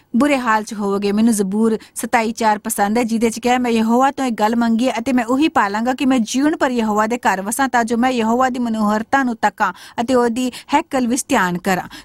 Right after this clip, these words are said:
ਤੁਹਾਨੂੰ ਮੇਰੀ ਉਨੀ ਲੋੜ ਨਹੀਂ ਜਿੰਨੀ ਉਹਨਾਂ ਦੀ ਹੈ। ਤੁਹਾਨੂੰ ਆਪਣੇ ਕਿਸੇ ਵੀ ਮਿੱਤਰ ਦੇ ਮੁਕਾਬਲੇ ਉਹਨਾਂ ਦੀ ਵਧੇਰੇ ਲੋੜ ਹੈ। ਮੈਨੂੰ ਪਤਾ ਹੈ ਪਰਮੇਸ਼ਰ ਨਾਲ ਸਮਾਂ ਗੁਜ਼ਾਰਨ ਬਾਰੇ ਅਸੀਂ ਅਜੀਬ ਵਰਤਾਅ ਕਰਦੇ ਹਾਂ। ਵੈਸੇ ਸਾਨੂੰ ਕੀ ਕਰਨਾ ਚਾਹੀਦਾ ਹੈ? ਮੇਰੇ ਖਿਆਲ ਨਾਲ ਇਹ ਇੰਨਾ ਮਹੱਤਵਪੂਰਨ ਨਹੀਂ ਕਿ ਤੁਸੀਂ ਕੀ ਕਰਦੇ ਹੋ,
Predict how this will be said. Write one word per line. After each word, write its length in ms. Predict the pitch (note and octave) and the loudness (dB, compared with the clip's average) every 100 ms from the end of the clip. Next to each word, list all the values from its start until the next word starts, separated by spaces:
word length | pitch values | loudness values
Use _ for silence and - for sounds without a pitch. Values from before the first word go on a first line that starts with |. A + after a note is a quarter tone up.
| - | 0
ਤੁਹਾਨੂੰ 280 | D4+ C4+ D#4 | 0 2 -2
ਮੇਰੀ 260 | D#4 F#4 | -2 0
ਉਨੀ 240 | G4+ F4+ F#4 | 0 0 0
ਲੋੜ 220 | C#4+ C#4+ | 2 0
ਨਹੀਂ 160 | F#4+ | -2
ਜਿੰਨੀ 300 | D#4 E4+ D#4+ C4 | -2 0 0 0
ਉਹਨਾਂ 300 | B3+ F4 F4 | 0 2 2
ਦੀ 200 | B3 A3+ | 0 -2
ਹੈ। 200 | G#3+ - _ _ _ _ _ _ - | -4 -8 _ _ _ _ _ _ 0
ਤੁਹਾਨੂੰ 220 | C#4 C#4+ | 2 2
ਆਪਣੇ 220 | B3+ D4 | 2 0
ਕਿਸੇ 260 | D4+ D#4 F#4+ | 0 -2 0
ਵੀ 80 | F#4+ | 0
ਮਿੱਤਰ 340 | - - E4+ | -2 0 0
ਦੇ 100 | E4+ | 2
ਮੁਕਾਬਲੇ 400 | C#4+ C#4 C4 D#4+ | 0 2 0 0
ਉਹਨਾਂ 280 | C#4 C#4+ D4+ | -4 -2 0
ਦੀ 80 | D#4 | 0
ਵਧੇਰੇ 460 | D4 A#3 A3+ C#4 | 0 2 2 2
ਲੋੜ 280 | F4+ D4 A#3 | 2 2 0
ਹੈ। 280 | F#3 F3 - _ _ _ _ _ _ _ C6+ _ _ C6+ C6+ _ _ _ _ _ _ _ - | -4 -12 -14 _ _ _ _ _ _ _ _ _ _ _ _ _ _ _ _ _ _ _ -6
ਮੈਨੂੰ 240 | D#4+ A4 G4 | -2 -2 0
ਪਤਾ 200 | G#4+ A4+ | 0 0
ਹੈ 40 | |
ਪਰਮੇਸ਼ਰ 420 | - C#4+ C#4+ E4 | -2 -4 -4 -2
ਨਾਲ 140 | D#4+ D#4 | -2 -2
ਸਮਾਂ 240 | D4 C#4 | 0 0
ਗੁਜ਼ਾਰਨ 460 | C4+ B3+ A#3+ B3 B3+ | 0 0 0 0 0
ਬਾਰੇ 300 | B3 C#4 A#3 | 0 0 -4
ਅਸੀਂ 180 | A#3+ A#3+ | -4 -2
ਅਜੀਬ 300 | A3+ B3 B3 | 0 0 2
ਵਰਤਾਅ 300 | A#3+ A3+ G#3 | 0 2 0
ਕਰਦੇ 400 | G3+ G#3 F#3 G3+ | 0 -4 -4 -2
ਹਾਂ। 120 | A#3 | -2
ਵੈਸੇ 220 | D4 F4 G4 | 0 0 0
ਸਾਨੂੰ 300 | F#4+ D4 D4+ | 0 0 2
ਕੀ 160 | F#4 | 0
ਕਰਨਾ 320 | F#4+ C#4 A#3+ | 0 0 0
ਚਾਹੀਦਾ 460 | A3 A3+ G3+ F#3+ F#3 | 0 0 0 0 0
ਹੈ? 240 | A3 G#3+ | 0 -2
ਮੇਰੇ 240 | C#4+ D4 D#4+ | 0 -2 0
ਖਿਆਲ 240 | F4+ D#4 | 0 0
ਨਾਲ 160 | D#4 D#4 | 0 -2
ਇਹ 160 | C#4+ D4+ | -2 0
ਇੰਨਾ 160 | C4 | 2
ਮਹੱਤਵਪੂਰਨ 540 | B3+ A3+ A3+ B3 B3+ B3 | 2 2 0 -4 0 2
ਨਹੀਂ 200 | C4+ D#4 | 0 0
ਕਿ 80 | - | -2
ਤੁਸੀਂ 240 | C#4+ B3+ | -2 0
ਕੀ 200 | D4 F4+ | 0 0
ਕਰਦੇ 360 | D#4+ A3+ G#3 G#3 | 0 -2 -2 -2
ਹੋ, 220 | G#3 | 0